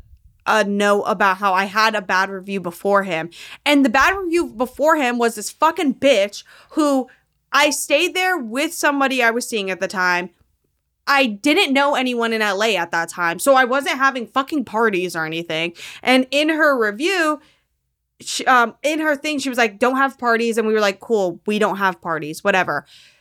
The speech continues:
She claimed we had a party because we had red Solo cups in the garbage can, and she had messaged me and she was like, "You threw a party." And I was like, "What?"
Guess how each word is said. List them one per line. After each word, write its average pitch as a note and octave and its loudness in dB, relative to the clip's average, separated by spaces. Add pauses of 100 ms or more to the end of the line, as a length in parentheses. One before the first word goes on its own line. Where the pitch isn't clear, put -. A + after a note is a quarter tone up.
(140)
She D#4+ 0
claimed C#4+ -2
we D4+ 0
had C#4+ 4
a B3+ 0
party A3 -2
because B3 -2
we C4 0
had E4+ 2
red G#3+ 0
Solo G3 -2
cups B3+ -2
in G3+ -6
the F#3+ -4
garbage F3 -2
can, C4 0
and A3+ -2
she B3+ -2
had G#3 2
messaged G3 -2
me F#3+ -2
and F#3 -4
she G3+ -8
was G3+ -4
like, G3+ 0 (400)
"You B3+ 6
threw A3+ 0
a F#3 -2
party." F3+ -2
And E3+ -4
I F3 0
was F#3 -4
like, F3 -6
"What?" A#3 2